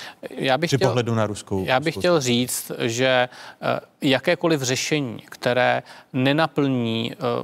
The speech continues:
Speaker 1: jaksi moment, kdy Ukrajina se zachová suverénně, vytvoří na Ukrajině politický spor,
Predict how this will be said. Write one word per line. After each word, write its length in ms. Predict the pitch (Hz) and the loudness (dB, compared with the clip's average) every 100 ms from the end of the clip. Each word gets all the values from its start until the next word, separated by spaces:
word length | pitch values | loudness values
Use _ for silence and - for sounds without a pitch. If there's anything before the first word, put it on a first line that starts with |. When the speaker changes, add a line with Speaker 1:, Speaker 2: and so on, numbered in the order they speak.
| - 147 135 | -8 -6 -4
Speaker 1:
jaksi 480 | - - 139 135 131 - - _ - 480 - _ _ - 285 | -2 0 2 2 0 -12 -20 _ -20 -20 -20 _ _ -12 -6
moment, 720 | 175 190 156 156 156 139 139 | -4 0 4 4 4 4 2
kdy 280 | 135 139 - | 2 0 0
Ukrajina 680 | - - 156 147 139 127 | -2 2 4 4 2 0
se 140 | 127 139 | -2 -2
zachová 400 | 131 - 139 135 | -2 0 0 0
suverénně, 680 | - 127 123 120 113 110 113 - - - | 0 -2 0 0 -2 -4 -6 -12 -10 0
vytvoří 600 | 127 139 151 165 156 160 | 0 2 4 4 4 0
na 120 | 147 | -2
Ukrajině 420 | - 143 143 147 | -2 0 0 0
politický 560 | - 160 - 160 - - | 4 4 2 -4 -6 -6
spor, 440 | - 127 107 - | -2 0 0 -2